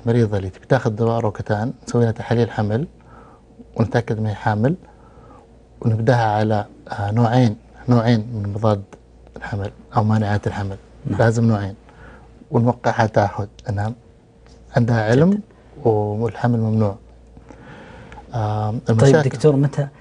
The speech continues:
Speaker 2: بما أنه عندنا على الحمل، متى تاخذ، آه، الروكتان؟
Speaker 1: نعم. في معلومة خاطئة
Speaker 2: في
Speaker 1: وكثير
Speaker 2: بعضهم
Speaker 1: يقولون،
Speaker 2: ي-،
Speaker 1: إيه.
Speaker 2: نعم، آه، تفضل.
Speaker 1: إيه، في معلومة خاطئة إنه كثير يقولون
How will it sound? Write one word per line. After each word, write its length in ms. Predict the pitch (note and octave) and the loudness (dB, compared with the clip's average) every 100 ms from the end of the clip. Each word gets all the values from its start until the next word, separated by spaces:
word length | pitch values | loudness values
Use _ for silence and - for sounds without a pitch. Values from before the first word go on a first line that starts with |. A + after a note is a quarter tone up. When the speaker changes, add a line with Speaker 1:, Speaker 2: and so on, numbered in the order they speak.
| - - - | -20 -12 -4
Speaker 2:
بما 240 | A2+ A#2 | -2 0
أنه 360 | B2+ B2 A2+ G2 | 0 2 0 -2
عندنا 580 | F2+ F2 F#2 G2 G2+ F2+ | -4 -6 -6 -2 -2 -2
على 220 | F#2 F#2 | -4 -2
الحمل، 340 | - - D#2+ - - - - - | -4 -4 -8 -12 -14 -20 -6 4
متى 280 | C#3 C#3+ C#3+ | 4 6 4
تاخذ، 400 | C3+ C3 A#2 A#2+ A2+ | 4 2 0 -2 -2
آه، 960 | G2 - F2+ F2+ F2 E2+ F2 E2+ E2 | -2 -2 -4 -4 -4 -4 -4 -4 -4
الروكتان؟ 540 | F2 F#2 - - - - - - - - - | -2 -4 -6 -10 -10 -12 -14 -20 -20 -16 -10
Speaker 1:
نعم. 100 | G#2+ - - - | -10 -10 -18 -20
في 140 | - C#3 | 0 2
معلومة 300 | C3 D#3+ C#3+ | 4 2 2
خاطئة 300 | B2+ A#2 A2+ | 0 2 2
Speaker 2:
في 60 | |
Speaker 1:
وكثير 160 | A#2+ B2+ | 2 4
Speaker 2:
بعضهم 280 | C3 C3 A#2+ | 4 4 2
Speaker 1:
يقولون، 220 | A2+ G#2+ | 2 0
Speaker 2:
ي-، 120 | A2 - - | -4 -6 -6
Speaker 1:
إيه. 60 | |
Speaker 2:
نعم، 400 | A2+ G2+ G2 G2 | -2 -2 -2 -4
آه، 260 | A2+ A#2+ A#2 - - | -2 0 -2 -6 -8
تفضل. 280 | - G2+ D#2+ A#2+ | 0 0 0 0
Speaker 1:
إيه، 100 | G#2+ | 2
في 120 | C3 | 4
معلومة 260 | C3 D3+ | 4 4
خاطئة 300 | C3+ B2 A#2 | 2 0 0
إنه 100 | G#2+ | -4
كثير 280 | G2+ C#3+ C#3 | -2 2 2
يقولون 440 | A#2 G2+ A#2 C3 | 2 0 0 0